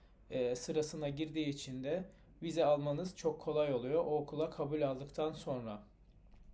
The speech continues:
Size isterseniz Riga Teknik Üniversitesi hakkında detaylı bilgiler verebilirim ama genel anlamda Baltıklarda bulunan Riga, Letonya'nın en eski ve köklü üniversitelerinden bir tanesi ve bilgisayar anlamında da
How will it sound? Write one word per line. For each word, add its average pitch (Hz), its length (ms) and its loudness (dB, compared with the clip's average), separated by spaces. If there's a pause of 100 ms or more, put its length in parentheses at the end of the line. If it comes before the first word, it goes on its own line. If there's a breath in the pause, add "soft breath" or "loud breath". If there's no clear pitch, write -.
Size 165 560 4
isterseniz 160 760 0
Riga 156 220 2
Teknik 160 400 -8
Üniversitesi 143 500 -6
hakkında 139 600 -6 (480 loud breath)
detaylı 147 440 2
bilgiler 151 420 4
verebilirim 151 680 0
ama 160 200 0
genel 156 420 0
anlamda 135 560 -2 (320 loud breath)
Baltıklarda 147 800 4
bulunan 135 380 -2 (200)
Riga, 147 480 0
Letonya'nın 147 680 -2 (340 loud breath)
en 165 360 2
eski 151 480 -4
ve 143 120 2
köklü 156 380 -4
üniversitelerinden 135 920 -2
bir 160 100 -6
tanesi 131 580 -4 (440 loud breath)
ve 151 280 6
bilgisayar 147 520 4
anlamında 147 580 0
da 147 220 2